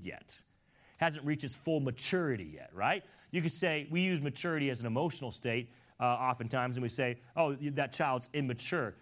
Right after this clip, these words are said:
Well, the reason that child is immature is 'cause that child has not fully grown into themselves yet. Unfortunately,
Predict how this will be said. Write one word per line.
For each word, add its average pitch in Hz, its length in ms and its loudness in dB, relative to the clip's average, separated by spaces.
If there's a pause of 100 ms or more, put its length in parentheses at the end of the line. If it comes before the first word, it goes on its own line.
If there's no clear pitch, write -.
(120)
Well, 165 100 0
the 151 100 2
reason 180 280 2
that 151 140 0
child 143 340 0
is 120 160 -4
immature 151 580 2
is 127 120 -4
'cause 123 120 -6
that 127 140 -2
child 131 280 -2
has 117 120 -2
not 127 220 -4
fully 135 320 -2
grown 123 340 0
into 117 160 -4
themselves 101 500 -4
yet. 80 200 -10
Unfortunately, 120 960 -2